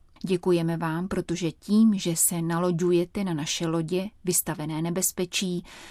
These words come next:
nám nabízíte svou ochranu a povzbuzujete nás, abychom pokračovali v naší plavbě.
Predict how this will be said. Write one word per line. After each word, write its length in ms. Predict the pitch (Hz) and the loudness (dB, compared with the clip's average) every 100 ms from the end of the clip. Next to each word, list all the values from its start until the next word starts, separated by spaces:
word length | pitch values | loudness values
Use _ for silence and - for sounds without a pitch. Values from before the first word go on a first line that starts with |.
| - | -6
nám 200 | 202 180 | 0 2
nabízíte 560 | 175 170 208 240 226 254 | 2 0 0 0 -2 -4
svou 260 | - 240 233 | 0 0 0
ochranu 560 | - - 165 170 190 - | -2 -4 -4 0 -2 -2
a 80 | 185 | -4
povzbuzujete 840 | 175 165 160 170 165 170 170 175 | -2 -2 -2 -2 0 0 -2 -2
nás, 440 | 170 170 185 - - | -4 -4 -2 -2 0
abychom 420 | 185 180 - 170 | -2 -4 -2 -4
pokračovali 840 | 165 170 - 196 - - 202 208 208 | -2 -4 -4 -6 -6 -6 -4 -2 -2
v 60 | |
naší 460 | 208 160 - - 170 | -2 -2 -4 -4 -6
plavbě. 600 | - 170 147 160 151 160 | -2 -4 -4 -6 -6 -6